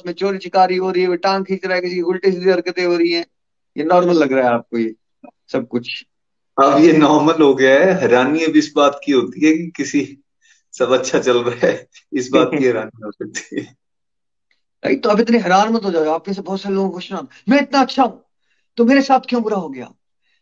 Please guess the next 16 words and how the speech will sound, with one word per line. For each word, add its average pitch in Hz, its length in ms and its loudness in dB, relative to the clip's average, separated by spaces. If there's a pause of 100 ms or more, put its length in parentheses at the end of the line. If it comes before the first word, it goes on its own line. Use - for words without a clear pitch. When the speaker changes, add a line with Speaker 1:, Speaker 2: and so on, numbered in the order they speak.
(140)
Speaker 1:
आप 175 160 -2
एक 202 120 -2
बात 202 240 2
बताइए, 139 540 2
आप 156 140 2
शेर 180 260 0
के 185 120 -4
सामने 185 260 0
बैठ 151 220 0
के 170 120 -2
बोल 151 140 -2
रहे 170 40 -4
हो, 185 80 0
"मैं 233 60 2
वेजिटेरियन 240 640 2
हूं, 139 100 -6